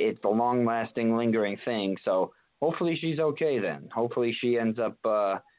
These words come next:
you know, back on W W E television relatively soon.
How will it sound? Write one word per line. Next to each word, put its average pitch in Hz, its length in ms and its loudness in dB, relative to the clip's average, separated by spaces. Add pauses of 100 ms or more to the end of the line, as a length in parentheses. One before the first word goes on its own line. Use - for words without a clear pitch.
(260)
you 120 100 0
know, 104 340 2
back 107 240 0
on 101 320 -2
W 107 220 2
W 107 200 0
E 101 80 0
television 104 520 0
relatively 95 600 -4
soon. 85 320 -2